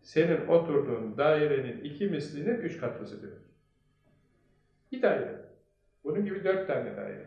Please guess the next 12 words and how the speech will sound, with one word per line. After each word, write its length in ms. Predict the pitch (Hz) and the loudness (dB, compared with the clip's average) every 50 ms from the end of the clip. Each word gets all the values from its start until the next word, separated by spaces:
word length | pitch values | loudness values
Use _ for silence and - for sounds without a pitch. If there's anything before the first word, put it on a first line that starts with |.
| - - - - _ - | -18 -20 -20 -20 _ -14
İkisi 420 | - 190 - 202 - - 170 151 147 | -8 -2 0 0 0 0 0 0 0
bana, 180 | 143 - 220 | 0 0 0
ikisi 360 | 214 175 - - - - 151 | -2 -4 -6 -8 -8 -8 -8
müteahhite. 460 | 147 139 - 127 113 110 104 101 101 98 101 - - | -6 -6 -4 -2 -2 -2 -2 -4 -6 -8 -8 -4 0
Ben 200 | 151 165 170 160 | 2 2 2 2
cebimden 480 | 160 151 151 151 151 151 143 139 240 - - - - - - | 0 0 -2 -2 -2 -2 -2 -4 -4 -8 -12 -14 -18 -20 -20
zırnık 480 | 131 127 147 160 160 - - - - | -8 -2 0 0 2 2 0 2 4
harcamadım. 540 | 175 147 - - 135 123 - - - - - - - _ _ _ _ _ _ _ _ | 4 4 4 2 0 -2 -4 -6 -10 -14 -16 -20 -20 _ _ _ _ _ _ _ _
Kuruş 340 | _ - 160 156 220 214 - | _ -4 -2 -2 -2 0 4
harcamadım. 520 | 170 160 151 - 143 131 - - - - - - - - - - _ _ _ - | 4 4 4 4 2 0 -2 -4 -6 -10 -14 -18 -20 -20 -20 -20 _ _ _ -8
Ben 160 | 117 120 123 | -6 -6 -6
çünkü 380 | 123 - - - 196 214 - | -6 -10 -8 -4 -2 -2 -2